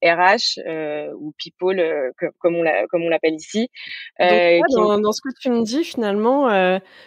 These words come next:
Speaker 2: parler de sa crise de sens, de ses tergiversations, comme, heu, comme tu dis, à son boss, heu, ça peut, heu, ça peut être utile
Speaker 1: <laughs>
Speaker 2: et ça peut être constructif, heu, finalement.
Speaker 1: Ah ouais.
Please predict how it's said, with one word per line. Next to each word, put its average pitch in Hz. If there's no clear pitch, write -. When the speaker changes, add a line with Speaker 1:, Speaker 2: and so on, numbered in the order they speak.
Speaker 2:
parler 233
de 214
sa 185
crise 254
de 220
sens, 240
de 208
ses 214
tergiversations, 247
comme, 196
heu, 180
comme 208
tu 208
dis, 247
à 196
son 220
boss, 226
heu, 196
ça 196
peut, 302
heu, 214
ça 208
peut 320
être 220
utile 254
Speaker 1:
<laughs> -
Speaker 2:
et 202
ça 196
peut 330
être 269
constructif, -
heu, 196
finalement. 196
Speaker 1:
Ah 180
ouais. 175